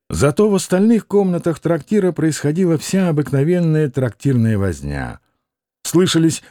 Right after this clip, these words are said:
призывные крики, откупоривание пивных бутылок, стук бильярдных шаров, гудел орган.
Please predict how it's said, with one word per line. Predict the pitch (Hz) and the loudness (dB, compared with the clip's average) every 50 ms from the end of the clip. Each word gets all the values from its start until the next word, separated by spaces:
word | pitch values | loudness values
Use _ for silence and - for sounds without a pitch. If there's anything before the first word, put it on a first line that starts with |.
| _ | _
призывные | - 156 147 139 139 165 151 156 156 151 139 | 0 2 2 4 4 4 4 4 2 0 0
крики, | - - 113 127 160 175 180 143 - - 147 139 127 127 - _ _ | -2 -4 -2 -2 -2 -2 -2 -4 -2 0 0 0 0 -2 -8 _ _
откупоривание | - 147 139 - - - 156 143 131 165 160 156 160 160 160 160 160 156 | -4 -4 -4 -2 0 0 0 2 2 2 4 4 4 4 4 2 2 0
пивных | 135 160 165 156 160 160 160 143 | 0 0 2 2 2 2 0 0
бутылок, | 131 143 151 123 - 147 175 185 185 175 160 160 147 - _ _ _ _ _ _ _ _ | 0 0 -2 -2 -2 -4 -2 0 2 2 2 2 0 -2 _ _ _ _ _ _ _ _
стук | - - - - 214 208 160 - - _ _ _ _ _ - | -8 -4 0 0 0 0 0 -4 -10 _ _ _ _ _ -4
бильярдных | 117 117 165 165 165 165 156 147 135 127 110 127 131 131 113 | 0 2 4 4 4 4 2 2 0 -2 -2 -2 -2 -2 -2
шаров, | - - 104 113 110 117 147 175 190 185 151 113 92 92 | -4 -4 -4 -4 -2 0 2 2 2 2 0 -2 -4 -4
гудел | 113 123 113 113 110 110 | -4 -2 0 0 0 0
орган. | 107 107 104 92 80 87 85 78 78 76 73 69 65 - | 0 -2 -4 -6 -8 -8 -6 -6 -6 -6 -8 -10 -12 -14